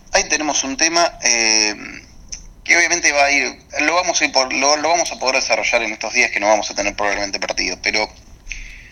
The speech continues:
a mí me parece que están colisionando dos maneras de, de ver el arbitraje en este mundial. Eh, ma-, eh, y queda muy expuesto esto con el var.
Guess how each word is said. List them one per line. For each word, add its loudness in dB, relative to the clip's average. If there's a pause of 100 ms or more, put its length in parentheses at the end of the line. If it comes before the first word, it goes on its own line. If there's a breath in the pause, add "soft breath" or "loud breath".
(260 loud breath)
a 6
mí 6
me 0
parece 0 (500)
que 0
están 4 (920)
colisionando 2 (160)
dos 2
maneras 4
de, 4
de 4
ver 4
el 4
arbitraje 0 (460)
en -4
este -8
mundial. -4 (960 loud breath)
Eh, 0 (120)
ma-, 2
eh, -2
y -6
queda 2
muy 0
expuesto 0
esto -2
con 0
el -6
var. 0